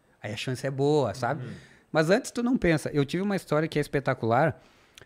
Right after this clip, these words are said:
Speaker 1: porque quando eu fui, lembra que eu tava falando ali que eu tava emprestado pro Inter, né? Eu fui campeão da Libertadores e eu fui pro Fluminense. Porque ali na, na, quando eu saí do Inter, eu quis parar de jogar.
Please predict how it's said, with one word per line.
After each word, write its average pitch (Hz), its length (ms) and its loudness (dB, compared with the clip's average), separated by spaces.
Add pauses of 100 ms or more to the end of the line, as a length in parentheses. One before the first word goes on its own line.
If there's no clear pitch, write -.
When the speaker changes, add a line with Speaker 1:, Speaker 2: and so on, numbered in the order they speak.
(280)
Speaker 1:
porque 151 200 0
quando 170 400 4
eu 156 120 4
fui, 143 800 2 (220)
lembra 143 320 2
que 156 80 0
eu - 20 -2
tava 151 140 2
falando 139 300 0
ali 131 420 0
que - 100 -6
eu 120 60 -4
tava 127 200 -2
emprestado 127 480 -4
pro 143 140 -4
Inter, 127 300 0
né? 110 480 -2 (200)
Eu 120 140 -8
fui 117 140 -8
campeão 120 260 -2
da 120 80 0
Libertadores 135 720 0
e 156 80 0
eu 151 100 6
fui 147 140 -2
pro 151 120 -6
Fluminense. 160 520 -2 (960)
Porque - 140 2
ali 175 120 4
na, 208 220 0
na, 151 300 0
quando 170 160 -2
eu 165 40 -6
saí 165 160 0
do 156 120 2
Inter, 165 180 2
eu 165 40 -4
quis 160 120 -4
parar 160 240 0
de 147 60 -4
jogar. 107 280 -4